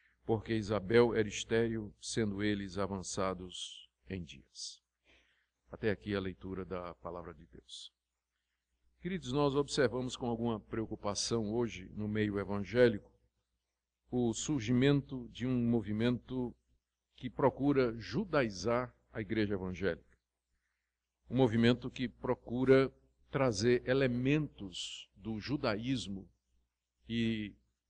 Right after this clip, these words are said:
do Antigo Testamento para dentro da igreja evangélica.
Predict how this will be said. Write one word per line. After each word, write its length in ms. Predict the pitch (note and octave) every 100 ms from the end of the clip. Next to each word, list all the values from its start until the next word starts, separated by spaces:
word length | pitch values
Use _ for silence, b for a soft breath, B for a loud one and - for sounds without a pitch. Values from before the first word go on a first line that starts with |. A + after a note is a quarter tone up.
| -
do 120 | A#2
Antigo 360 | B2+ G#2 C#3+ B2+
Testamento 920 | A2+ G#2 A2 G#2 C3 B2+ A2 G#2 F2 _
para 180 | C#3 C#3
dentro 500 | A#2 A#2 E3 D3+ A#2
da 140 | G#2+
igreja 380 | G#2+ G#2 G#2+ G2
evangélica. 580 | F#2 F#2+ F2 F#2+ D#2